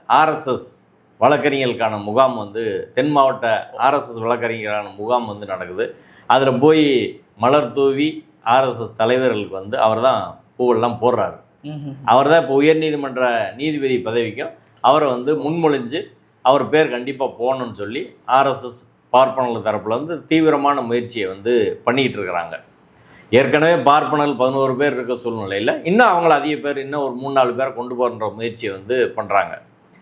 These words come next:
Speaker 1: அவர் தான் இன்னைக்கு இந்த வாதத்தையும் வந்து வச்சிருக்கிறாரு. ஆனா அதை நீதிமன்றம் வந்து ஏற்க மறுத்திருக்கிறாங்க.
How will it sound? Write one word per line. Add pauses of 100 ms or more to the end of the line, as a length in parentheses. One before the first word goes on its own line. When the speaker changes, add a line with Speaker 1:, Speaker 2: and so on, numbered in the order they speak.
(280)
Speaker 1:
அவர்
தான்
இன்னைக்கு
இந்த (560)
வாதத்தையும்
வந்து (420)
வச்சிருக்கிறாரு. (360)
ஆனா
அதை
நீதிமன்றம்
வந்து
ஏற்க
மறுத்திருக்கிறாங்க.